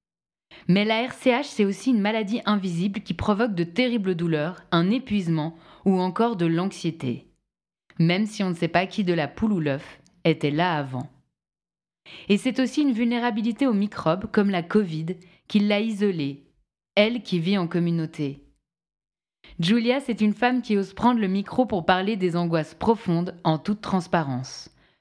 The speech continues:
de la nosophobie à l'hypocondrie. La peur de la maladie et de la mort prennent tout leur sens dans un passé autant connecté à ses expériences, comme le décès,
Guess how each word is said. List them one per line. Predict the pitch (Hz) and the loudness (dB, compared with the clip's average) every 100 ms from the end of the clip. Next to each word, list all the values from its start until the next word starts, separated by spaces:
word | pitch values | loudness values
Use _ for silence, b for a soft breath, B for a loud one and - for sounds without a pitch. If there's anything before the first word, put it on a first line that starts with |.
| _ | _
de | 165 | 2
la | 156 | 2
nosophobie | 156 226 226 226 226 185 214 - | 2 2 0 0 0 2 0 0
à | 147 | 0
l'hypocondrie. | 170 214 214 202 180 160 139 127 - _ _ _ _ _ _ _ B B | 0 0 0 0 -2 -2 -4 -10 -16 _ _ _ _ _ _ _ B B
La | 160 | 0
peur | 160 185 208 | 2 2 2
de | 196 | 2
la | 175 170 | 0 0
maladie | 190 196 185 | 0 -2 0
et | 214 | -2
de | 170 | 0
la | 175 165 | 0 0
mort | 175 208 | 0 -2
prennent | - 180 175 | -2 0 0
tout | 170 269 | 0 0
leur | 226 | 0
sens | - 226 240 | 0 0 0
dans | 196 175 | 0 -2
un | 165 | 0
passé | 160 175 175 170 | -2 -2 -2 0
autant | 240 254 262 | 0 0 0
connecté | 254 226 196 170 226 | 0 0 -2 0 0
à | |
ses | 196 165 151 | 0 -2 -2
expériences, | 185 - 185 160 143 156 - - | -2 0 0 0 -2 -4 -10 -2
comme | 175 165 | 0 2
le | 160 | 0
décès, | 151 180 - 139 147 | 0 -2 -2 -2 -4